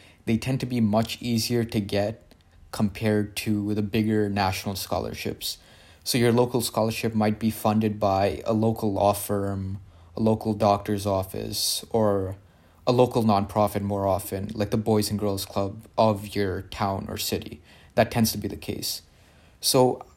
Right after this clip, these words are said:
you wanna start aiming for those. Those are the ones where you have a pretty good shot of getting it, so you should definitely apply. And now I will touch upon the bigger ones. So you have your Coca-Cola scholarship, you have your Burger King scholarship,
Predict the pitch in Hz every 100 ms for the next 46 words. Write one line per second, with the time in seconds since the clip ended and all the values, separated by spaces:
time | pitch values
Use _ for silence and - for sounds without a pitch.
0 | _ _ - 131 127 147 139 - 127 110
1 | 110 107 101 - 101 53 - - - -
2 | - - 123 131 143 131 123 123 120 117
3 | 107 101 107 117 - 147 147 139 - -
4 | 98 101 - 104 104 95 101 120 131 -
5 | 107 107 107 107 - 101 98 - 98 90
6 | - - - - - 120 127 131 113 117
7 | 147 - 117 110 - 113 104 95 - 107
8 | 120 127 131 - - - - - - 117
9 | 113 113 117 117 117 110 110 - - 127
10 | 117 - 110 107 98 - - 60 - -
11 | - - - - - 113 110 113 104 117
12 | 113 110 110 107 - 98 92 - - -
13 | -